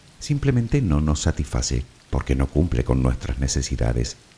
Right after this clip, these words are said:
ya que lo que verdaderamente necesitamos es el contacto real con otros seres humanos. Todos necesitamos que nos abracen de vez en cuando. Necesitamos mirar a los ojos,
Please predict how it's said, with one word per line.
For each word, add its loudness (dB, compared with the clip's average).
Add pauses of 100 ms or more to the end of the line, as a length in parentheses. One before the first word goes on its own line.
(320)
ya 2
que -6
lo -4
que -4
verdaderamente 0
necesitamos 0 (340)
es 2
el 0
contacto 2
real 2
con 2
otros 0
seres 0
humanos. -2 (880)
Todos 2
necesitamos 0
que 0
nos 0
abracen 2
de 0
vez 0
en -2
cuando. -2 (480)
Necesitamos 0
mirar 0
a 0
los 0
ojos, -2